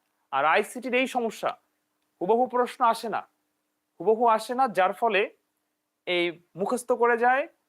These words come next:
বা অল্প প্র্যাকটিস করে যায়, পরীক্ষা হলে গুলিয়ে ফেলে। তো তোমাকে এমনভাবে প্র্যাকটিস করতে হবে, যাতে করে যেভাবে প্রশ্ন আসুক,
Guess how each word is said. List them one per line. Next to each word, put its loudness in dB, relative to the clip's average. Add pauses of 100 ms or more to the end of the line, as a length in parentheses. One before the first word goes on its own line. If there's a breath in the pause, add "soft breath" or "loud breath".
(180)
বা 2
অল্প 2
প্র্যাকটিস -4
করে 0
যায়, 2
পরীক্ষা -4
হলে -2
গুলিয়ে -2
ফেলে। -14 (640)
তো -12
তোমাকে 0
এমনভাবে 2
প্র্যাকটিস -2
করতে -2
হবে, 2 (760)
যাতে 0
করে 0
যেভাবে 2
প্রশ্ন -8
আসুক, -10